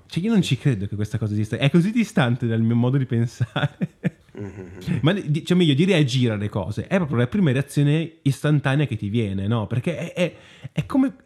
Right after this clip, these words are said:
Speaker 1: è proprio, non so, è il mio, è il cervello della scimmia che te lo dice probabilmente, no?
Speaker 2: <laughs> Sì.
Speaker 1: Che ti
Speaker 2: Sì,
Speaker 1: dice,
Speaker 2: sì.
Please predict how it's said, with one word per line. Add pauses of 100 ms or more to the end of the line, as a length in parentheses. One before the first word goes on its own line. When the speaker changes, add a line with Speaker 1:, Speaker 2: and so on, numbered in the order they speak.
(180)
Speaker 1:
è
proprio,
non
so,
è
il
mio,
è
il
cervello
della
scimmia
che
te
lo
dice
probabilmente,
no?
Speaker 2:
<laughs>
Sì. (280)
Speaker 1:
Che
ti
Speaker 2:
Sì,
Speaker 1:
dice,
Speaker 2:
sì.